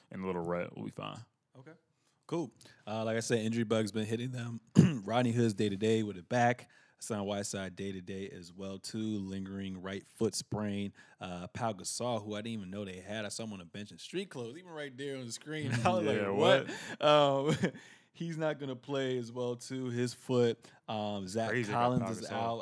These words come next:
Speaker 2: I think he said Collins underwent surgery on his left labrum and will be reevaluated in four months. And then, obviously, uh, Nurkic is out, still nursing, um, I think his foot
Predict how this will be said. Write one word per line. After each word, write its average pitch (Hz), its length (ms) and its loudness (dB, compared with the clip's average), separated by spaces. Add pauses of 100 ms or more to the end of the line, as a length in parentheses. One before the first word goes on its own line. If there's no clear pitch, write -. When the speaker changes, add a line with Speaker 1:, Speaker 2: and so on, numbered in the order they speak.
Speaker 2:
I 107 40 -10
think 113 200 -10
he 110 80 -14
said 110 380 -8
Collins 113 360 0
underwent 104 400 -2
surgery 107 360 2
on 98 120 -2
his 95 160 -4
left 101 300 -4
labrum 98 720 -2
and 95 100 -12
will 95 200 -12
be 98 260 -10
reevaluated 95 680 -8
in 87 160 -14 (180)
four 104 280 -6 (140)
months. 101 500 -6 (320)
And 98 120 -6
then, 101 140 -4
obviously, 98 680 -4 (300)
uh, 90 360 -8
Nurkic 95 480 -8
is 92 200 -12
out, 95 320 -6
still 95 340 -10
nursing, 92 580 -10 (280)
um, 87 600 -12 (140)
I 92 100 -16
think 98 180 -14
his 87 300 -16 (200)
foot 104 200 -8